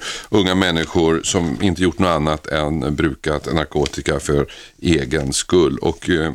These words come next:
i lördagsintervjun i Ekot så sa ju Kofi Annan,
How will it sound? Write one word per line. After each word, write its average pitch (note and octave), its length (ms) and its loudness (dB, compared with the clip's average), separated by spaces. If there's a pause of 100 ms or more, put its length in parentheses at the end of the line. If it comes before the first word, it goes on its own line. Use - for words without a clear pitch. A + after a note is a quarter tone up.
(160)
i F2 160 2
lördagsintervjun F2+ 800 2
i D#2+ 300 2
Ekot E2+ 280 0
så F#2+ 100 -2
sa E2+ 220 2
ju E2 80 2
Kofi F2 420 -2
Annan, E2+ 560 0